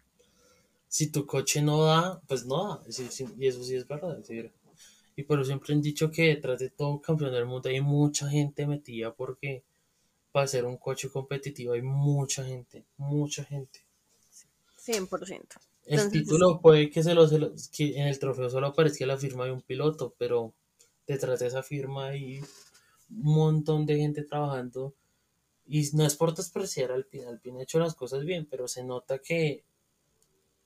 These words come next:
Speaker 1: que en cierta manera nunca supieron valorar lo que tenían.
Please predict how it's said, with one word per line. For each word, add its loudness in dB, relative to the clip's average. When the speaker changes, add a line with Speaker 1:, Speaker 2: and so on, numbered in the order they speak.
Speaker 1:
que -2
en 2
cierta -4
manera 0
nunca -8
supieron -6
valorar 4
lo -4
que -4
tenían. -6